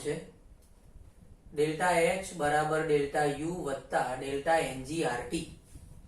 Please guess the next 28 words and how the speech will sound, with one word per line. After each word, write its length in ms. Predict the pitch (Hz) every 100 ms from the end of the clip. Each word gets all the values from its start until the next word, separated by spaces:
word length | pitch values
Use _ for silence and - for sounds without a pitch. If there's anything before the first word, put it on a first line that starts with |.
| - - - -
આપણે 200 | - 160 165
એક 100 | 165
સૂત્ર 180 | 151 156 156
મેળવવાનું 520 | 143 160 185 151 147 147
છે, 80 | 175 - - - - - - - -
ડેલ્ટા 340 | 139 143 156 151 -
એચ 100 | - 151
બરાબર 340 | 143 143 143
ડેલ્ટા 360 | 143 139 139 120 135
યુ 140 | 160 180
વત્તા 320 | 135 - 147
ડેલ્ટા 360 | 143 135 131 143 127
એન 80 | 123
જી 160 | 139 180
આર 160 | 196 -
ટી. 200 | - - - - - - - - - -
ઓકે, 240 | - 202 220 - - - - - - - - - - -
તો 60 | 185
આ 120 | 208 220
સૂત્ર 200 | 175 196
આપણે 300 | 185 185 185
કઈ 160 | 185 175
રીતે 240 | 160 175 180
મેળવીશું? 500 | 202 202 151 - 208
બહુ 180 | 208 220
સિમ્પલ 400 | 214 208 214 202
સૂત્ર 280 | - 143 156
છે. 200 | 143 143